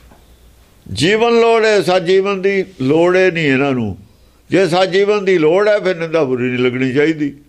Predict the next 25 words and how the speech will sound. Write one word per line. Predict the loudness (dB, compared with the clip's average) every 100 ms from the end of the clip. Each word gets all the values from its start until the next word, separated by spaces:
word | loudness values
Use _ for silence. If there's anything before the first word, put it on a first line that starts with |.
| _ _ _ _ _ _ -20 -4
ਜੇ | -2
ਨਿੰਦਾ | 0 -2 0 0
ਬੁਰੀ | 2 2
ਲੱਗਦੀ | 2 -2 -2 0
ਹੈ | 0 -2 -8 -20 _ _ _ _ _ _ _
ਫਿਰ | -2 0
ਸਾ | 0
ਜੀਵਨ | 0 0 0 0
ਦੀ | 2
ਲੋੜ | 2 2 2
ਨਹੀਂ। | -2 -6 -12 -20 _ _ _ _ _
ਫਿਰ | -2 2
ਗੁਰ-, | 2 0 -4 -6
ਗੁਰਮਤਿ | 0 0 0 -2 -2
ਦਾ | -4 -8 _ _ _
ਟਾਰਗੇਟ | 0 0 0 0
ਇਹ | 2
ਹੈ | 2 0
ਨਹੀਂ, | -2 -8 -14 _ _ _ _ _ _ _ _ _ _ _ _ _ _ _ -4
ਫਿਰ | 0
ਗੁਰਮਤਿ | 2 2 0 -2
ਦਾ | 0
ਟਾਰਗੇਟ | 0 0 0 0 0
ਹੈ | -2
ਨਹੀਂ। | -2 -6